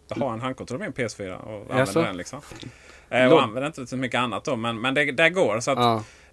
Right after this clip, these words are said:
Speaker 1: så att, eh, men, men jag fattar inte att det kommer nu. Varför?
Speaker 2: Nej, jag fattar inte det heller. Men Logitech och Sony tog varandras händer och
Speaker 1: Ja.
Speaker 2: skapade det Harmony-stöd.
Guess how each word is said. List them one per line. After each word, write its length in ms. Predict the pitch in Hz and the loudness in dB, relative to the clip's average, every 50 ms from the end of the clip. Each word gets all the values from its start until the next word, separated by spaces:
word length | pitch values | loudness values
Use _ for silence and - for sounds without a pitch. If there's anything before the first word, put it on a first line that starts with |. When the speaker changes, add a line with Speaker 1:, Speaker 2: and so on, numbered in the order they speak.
| - - | -8 -2
Speaker 1:
så 120 | - 151 | 2 2
att, 200 | 139 131 - - | 2 2 2 2
eh, 100 | 147 135 | 0 2
men, 140 | 151 214 190 | 2 0 0
men 80 | 180 220 | 4 4
jag 100 | 214 - | 4 4
fattar 220 | - 233 - 226 | 4 0 0 0
inte 120 | 208 208 208 | -4 -4 -4
att 80 | 196 | -2
det 80 | - 196 | -2 -2
kommer 260 | - - 185 165 160 | 2 0 0 0 2
nu. 240 | 156 143 170 220 240 | 0 0 0 0 0
Varför? 440 | 233 226 - - 220 208 196 190 - | -4 -6 -6 -4 -4 -2 -2 2 4
Speaker 2:
Nej, 240 | 135 151 151 156 | 4 6 6 6
jag 160 | 151 147 143 - | 6 4 4 4
fattar 260 | - - - 147 143 | 2 2 2 2 0
inte 140 | 143 135 135 | 0 2 2
det 80 | 135 | 4
heller. 300 | 127 127 117 110 107 107 - - _ | 4 4 2 0 -4 -6 -12 -8 _
Men 160 | 131 131 139 | 4 6 8
Logitech 500 | 151 170 147 123 123 120 - 131 117 - | 8 8 6 6 2 0 -2 -4 -4 -4
och 140 | 127 - - | -8 -8 -2
Sony 340 | - 170 143 123 117 110 110 | 0 0 2 2 0 -2 -2
tog 220 | - - 139 117 | -2 -2 0 0
varandras 380 | 110 110 113 113 113 110 - - | 0 0 0 -2 -2 -4 -6 -6
händer 360 | - 131 117 107 175 175 - - 113 | -6 -6 -4 -4 -6 -8 -8 -8 -10
och 100 | 113 120 - | -10 -4 2
Speaker 1:
Ja. 140 | 117 113 110 | 2 4 4
Speaker 2:
skapade 360 | 117 123 123 - 113 107 107 | 4 2 0 -2 -4 -6 -4
det 200 | 110 107 107 107 - _ _ - - - - _ - - - | -8 -8 -10 -12 -14 _ _ -20 -20 -20 -20 _ -20 -20 -4
Harmony-stöd. 720 | - 131 131 117 110 107 107 120 120 - - 135 113 120 | 0 2 2 2 2 0 0 0 0 0 -2 -6 -6 -6